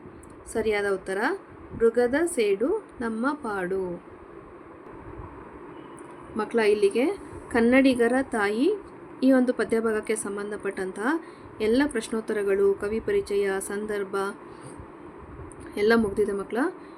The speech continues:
ಈ ಒಂದು ವಿಡಿಯೋ ನಿಮ್ಗೆ ಇಷ್ಟ ಆದಲ್ಲಿ ದಯವಿಟ್ಟು ನಮ್ಮ ಚಾನಲ್ನ ಲೈಕ್ ಮಾಡಿ, ಶೇರ್ ಮಾಡಿ,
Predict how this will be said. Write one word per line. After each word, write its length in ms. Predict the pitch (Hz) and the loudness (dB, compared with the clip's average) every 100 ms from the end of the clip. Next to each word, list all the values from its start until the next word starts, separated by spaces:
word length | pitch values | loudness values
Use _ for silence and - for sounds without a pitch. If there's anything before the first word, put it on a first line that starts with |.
| - 240 | -6 2
ಈ 60 | |
ಒಂದು 220 | 233 233 | 2 4
ವಿಡಿಯೋ 220 | 226 226 233 | 4 4 4
ನಿಮ್ಗೆ 180 | 214 | 2
ಇಷ್ಟ 160 | 202 226 | -2 -4
ಆದಲ್ಲಿ 380 | 214 202 240 254 | -4 0 2 2
ದಯವಿಟ್ಟು 340 | 214 196 214 | 2 -2 -2
ನಮ್ಮ 160 | 214 196 | -6 -6
ಚಾನಲ್ನ 380 | 196 190 190 214 | -6 -4 -2 0
ಲೈಕ್ 340 | 277 220 196 208 | 2 2 -2 -6
ಮಾಡಿ, 280 | 196 247 269 | -2 0 0
ಶೇರ್ 300 | 214 196 202 | 0 -2 -2
ಮಾಡಿ, 320 | 190 247 | -2 -2